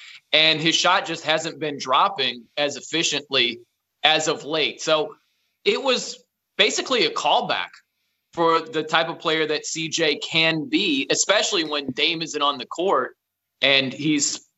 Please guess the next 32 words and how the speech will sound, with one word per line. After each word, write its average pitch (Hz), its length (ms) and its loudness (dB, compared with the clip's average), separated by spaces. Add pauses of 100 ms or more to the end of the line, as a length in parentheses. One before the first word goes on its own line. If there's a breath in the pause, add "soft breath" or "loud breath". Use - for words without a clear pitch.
(260)
asked 139 260 2
to 151 80 -6
do 143 220 -4
a 131 80 0
whole 147 240 -2
lot 123 260 2
more. 175 220 -2
Like, 117 180 -2
he's 226 260 -6
fully 196 360 -2
capable 135 580 -2
of 117 140 -8
doing 143 360 2
what 131 140 2
he 104 80 -2
did 147 240 0
last 110 340 2
night. 135 280 2
It 110 120 -2
wasn't 143 320 0
anything 131 480 0
that 120 200 0
was, 113 360 -2
"Oh 185 200 2
gosh, 165 400 -2
I 151 80 -4
didn't 175 180 -8
know 156 160 -4
he 147 140 -8
could 123 180 -16
do 156 180 -10
this." 101 360 -8